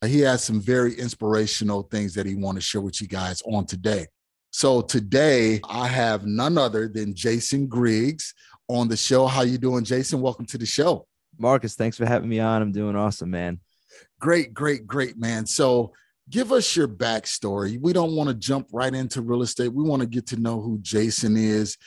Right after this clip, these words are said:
Speaker 1: and how you then transitioned into real estate. So what did you do prior to real estate?
Speaker 2: So I went to college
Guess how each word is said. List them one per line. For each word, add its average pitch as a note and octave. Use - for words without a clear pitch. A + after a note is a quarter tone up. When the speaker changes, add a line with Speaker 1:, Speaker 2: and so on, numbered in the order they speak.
Speaker 1:
and G#2+
how A#2+
you A2+
then A2+
transitioned A2
into B2
real C3
estate. G2
So C3
what G#3+
did G3
you D#3+
do B2
prior A2
to G2+
real G2
estate? C#2
Speaker 2:
So B2+
I A2
went A#2+
to G#3
college A#2